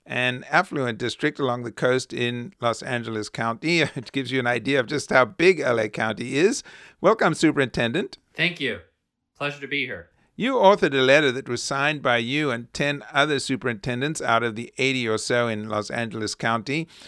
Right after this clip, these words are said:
Speaker 1: raising a lot of fundamental questions about what kind of prescriptions you should be subjected to by the state. Among the recommendations you made in this letter was that face coverings should be optional.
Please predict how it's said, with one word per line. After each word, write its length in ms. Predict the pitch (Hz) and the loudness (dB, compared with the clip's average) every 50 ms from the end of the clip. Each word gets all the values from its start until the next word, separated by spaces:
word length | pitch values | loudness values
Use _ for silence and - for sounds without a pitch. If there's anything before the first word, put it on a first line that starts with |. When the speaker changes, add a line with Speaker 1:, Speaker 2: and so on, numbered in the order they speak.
| - _ _ _ | -20 _ _ _
Speaker 1:
raising 800 | - - - 180 214 226 233 214 226 220 214 208 202 196 196 | -6 0 2 2 2 2 0 0 -2 -2 0 0 -2 0 2
a 140 | 185 165 165 | 2 2 2
lot 320 | 156 156 160 180 226 294 208 | 2 2 2 4 4 4 4
of 120 | 190 - | 2 0
fundamental 600 | - - - 185 180 170 165 151 170 214 220 - | 0 0 0 0 2 0 0 2 2 2 2 0
questions 540 | 165 - - 180 190 214 - - 135 110 - | -2 2 4 4 4 4 0 -4 -6 -6 -2
about 200 | 143 139 135 135 | 0 2 2 2
what 220 | - 143 160 - - | 4 2 0 0 2
kind 220 | - 156 156 156 | 0 2 2 2
of 120 | 151 - | 0 -2
prescriptions 720 | - 143 139 - - - 190 - - - 165 156 156 147 135 | -2 -4 -4 -2 2 2 2 2 2 -2 -4 -6 -6 -6 -4
you 200 | 123 135 170 196 | -2 -2 -2 -2
should 240 | - - 139 131 147 | -2 -6 -6 -6 -4
be 100 | 156 147 | -6 -6
subjected 600 | 143 - 151 131 - - 127 120 - - 160 147 | -4 -6 -8 -6 -4 -4 -4 -4 -4 -6 -8 -4
to 120 | - 160 | -2 -2
by 220 | 139 110 110 98 98 | 0 0 0 0 0
the 100 | 117 139 | -2 -4
state. 460 | - - - 190 220 226 151 - - _ - _ _ - - - - - _ _ - | -6 -4 -2 0 0 0 -2 -2 -6 _ -20 _ _ -20 -20 -20 -20 -20 _ _ -6
Among 320 | 143 139 147 160 190 226 226 | -4 2 2 2 2 4 2
the 100 | 202 170 | 2 2
recommendations 840 | 160 160 160 - 147 139 131 117 135 143 160 156 - 143 123 107 117 | 2 2 0 -2 -4 -4 -2 0 0 2 2 0 -2 -6 -6 -8 -4
you 240 | 117 135 175 196 180 | -2 0 2 2 0
made 340 | 135 127 127 120 120 117 110 | 0 0 0 0 0 0 -2
in 120 | 113 117 | -4 -6
this 180 | 113 110 - - | -6 -6 -4 0
letter 260 | 107 107 107 131 151 | 0 0 2 0 0
was 160 | 156 147 139 | -2 -2 -2
that 180 | - 151 135 - | -2 -4 -6 -4
face 360 | - - 165 180 214 - - | 0 2 4 4 4 2 0
coverings 580 | - - 127 120 113 123 123 131 156 175 170 | 2 4 4 4 4 0 -2 -2 -2 -4 -6
should 400 | - - - - 131 127 117 107 | -6 -8 -6 -4 -4 -4 -4 -6
be 240 | - - 151 160 170 | -4 -2 -2 -2 -2
optional. 640 | - - - 202 349 - - 214 151 113 95 90 _ | -4 -2 -2 -2 -2 -2 -4 -2 -2 -2 -2 -4 _